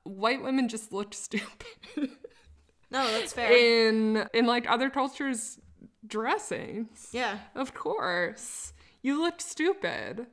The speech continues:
Speaker 1: Like,
Speaker 2: <laughs>
Speaker 1: uh, and it's, I, I hate the, like, the cultural appropriation is demonstrative of respect and stuff because nobody is telling you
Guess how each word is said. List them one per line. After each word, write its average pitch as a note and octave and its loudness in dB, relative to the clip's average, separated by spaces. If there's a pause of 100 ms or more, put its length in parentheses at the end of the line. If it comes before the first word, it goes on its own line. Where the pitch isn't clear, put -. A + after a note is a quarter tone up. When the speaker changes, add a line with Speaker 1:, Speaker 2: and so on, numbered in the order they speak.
(140)
Speaker 1:
Like, A3 6
Speaker 2:
<laughs> - -18
Speaker 1:
uh, - -18 (240)
and C4 6
it's, C4+ -2 (120)
I, C4 0 (220)
I B3+ 2
hate C#4+ -2
the, D#4+ -4
like, G#3 -4
the G#3 -4
cultural G3 -4
appropriation F#3+ -6 (840)
is F#3 -2
demonstrative F#3+ -4 (160)
of G#3+ -2
respect G#3+ 0
and G3+ -4
stuff G3+ -4
because A3+ -4
nobody B3 0
is C4 -10
telling A3 -2
you G3+ -4